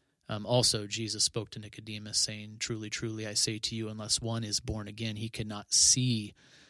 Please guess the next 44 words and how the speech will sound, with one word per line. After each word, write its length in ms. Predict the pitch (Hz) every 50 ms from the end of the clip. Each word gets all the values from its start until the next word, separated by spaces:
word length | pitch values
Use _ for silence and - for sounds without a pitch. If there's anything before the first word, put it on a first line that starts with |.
| _ _ _ _
the 80 | - 107
kingdom 440 | - - - 127 120 113 107 101 104
of 140 | 101 104 110
God." 400 | 113 113 110 107 104 101 101 98
And 180 | 101 110 107
then 160 | 107 104 101
later 400 | 104 110 120 127 127 120 113 107 - - - - - - _ -
in 180 | 135 123 120 113
verse 240 | 120 123 113 -
seven 480 | - - - 127 127 120 120 107 110 107 _ _ _ -
<clears throat> 240 | 190 147 139 123
of 140 | 117 113 104
John 280 | 110 120 113 110 107 107
three, 340 | - 120 117 117 113 110 107
"Do 120 | 113 131
not 200 | 131 127 110 -
marvel 400 | 120 120 120 127 123 123 123 104 - - -
that 120 | - 107 98
I 60 | 98
said 300 | - - - 127 123 120
to 120 | - 117
you, 60 | 107
you 140 | 104 104 110
must 260 | 113 107 98 - -
be 120 | - 104 98
born 400 | 110 113 110 113 113 107 104 - _ _ _ _ - - _ _ _ -
again." 440 | 104 101 104 - 107 104 104 101 101
And 140 | 101 101
so 200 | - - 120 113
there 160 | 110 117 123 127
is 200 | 127 117 - -
this 200 | 120 107 - -
emphasis 460 | 107 - - - - - 104 - -
in 100 | 104 101
John's 300 | 104 107 101 95 95 -
gospel 420 | - 104 101 101 - - - - 104
that 160 | 101 101 -
if 200 | - 104 - -
a 40 | -
person 520 | - - 139 139 127 - - 127 110 104
is 280 | - - 107 - - -
to 140 | - - 107
see 500 | - - - - 131 123 117 110 101 95
or 240 | - - 104 101